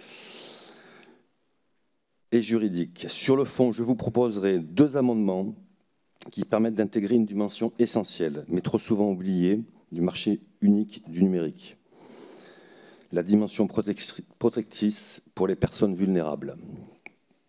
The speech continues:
L'expansion considérable des usages numériques que ce marché souhaite encourager doit s'accompagner d'une plus grande protection des plus vulnérables des citoyens européens. Les enfants,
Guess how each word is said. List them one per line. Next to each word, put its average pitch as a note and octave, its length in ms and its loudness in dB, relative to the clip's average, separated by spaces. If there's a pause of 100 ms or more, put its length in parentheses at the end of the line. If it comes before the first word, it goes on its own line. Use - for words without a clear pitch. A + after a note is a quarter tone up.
(280)
L'expansion A2+ 500 0
considérable A#2 560 -2
des G2 180 -8
usages G#2 260 -2
numériques A2+ 420 2
que G#2 100 -4
ce - 140 0
marché G2 260 0
souhaite - 380 -2
encourager G2 640 0 (1200)
doit G#2 260 0
s'accompagner A2+ 640 0
d'une G#2 160 0
plus - 160 -4
grande A#2 200 2
protection G#2 680 -2 (160)
des F#2+ 120 -4
plus F#2+ 200 -10
vulnérables G#2+ 640 2
des F#2 100 -10
citoyens F#2 540 -2
européens. F2+ 480 0 (1200)
Les F#2 200 -2
enfants, G2+ 440 -6